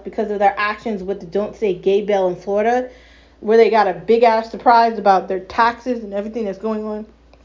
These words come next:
with that. But I'm not talking about Disney World, the theme park. I'm talking about Disney, the pers-, the group of people that are trying to create content for us to look at. You're competing with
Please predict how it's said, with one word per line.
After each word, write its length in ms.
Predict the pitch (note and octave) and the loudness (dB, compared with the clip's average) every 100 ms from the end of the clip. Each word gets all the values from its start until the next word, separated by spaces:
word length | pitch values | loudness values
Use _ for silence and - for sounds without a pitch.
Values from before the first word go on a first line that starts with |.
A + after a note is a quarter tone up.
| _ _ _ _ _ - | _ _ _ _ _ -4
with 200 | G#3 G3+ | -2 0
that. 360 | G3+ B3+ - - - _ - - _ _ - - - _ _ _ _ - | 2 0 -2 -10 -20 _ -20 -20 _ _ -20 -20 -20 _ _ _ _ 0
But 220 | C4 D#4 | 4 4
I'm 180 | E4+ G4+ | 4 2
not 240 | G#4+ F4 | 0 0
talking 400 | D4+ C#4+ C#4+ B3+ | 0 0 -2 -2
about 420 | G#3+ G3+ - E3 | 2 0 0 -6
Disney 380 | A3 A#3+ A3+ G#3+ | -2 -2 -2 -4
World, 380 | E3+ G3 G3+ F#3+ | 2 4 4 2
the 80 | E3 | -8
theme 440 | - B3 A#3 G3+ | -4 -2 0 -2
park. 360 | F#3+ E3+ - - | -4 -8 -8 -4
I'm 220 | C4+ F4 | -2 0
talking 300 | E4 C4+ C4+ | 0 0 0
about 420 | A3+ F#3 - F3 | 0 0 -2 -6
Disney, 640 | A3+ B3+ G#3+ F#3 E3+ E3+ F3 - - - _ | 0 2 2 -2 -2 -4 -10 -18 -20 -20 _
the 400 | - D#3+ E3+ A3+ | -12 -8 -4 -2
pers-, 360 | A3 C4 C4 - - | 2 4 4 0 -12
the 460 | G3 A3+ G#3 - | 2 4 4 0
group 200 | - C#4 | -2 0
of 120 | C4 B3 | 0 -2
people 240 | C#4 A#3+ | -4 2
that 160 | A#3 G#3 | 2 2
are 80 | |
trying 320 | G3+ - A#3+ A#3 | -2 0 0 0
to 60 | |
create 340 | G#3+ B3 G#3 - | -4 0 0 -2
content 560 | B3 B3 B3 G#3 G3 | -4 -6 -4 -6 -4
for 160 | - - | -2 0
us 160 | G#3+ | 0
to 100 | G#3+ | 0
look 220 | G3 G#3+ F#3 | -2 0 -2
at. 260 | D3+ - - - - - - | -6 -10 -18 -20 -20 -20 -6
You're 200 | G#3+ D4+ | 0 0
competing 640 | E4+ A#3+ - E4 D#4 B3+ | 0 -2 0 2 2 2
with 180 | A3 G3+ | 2 0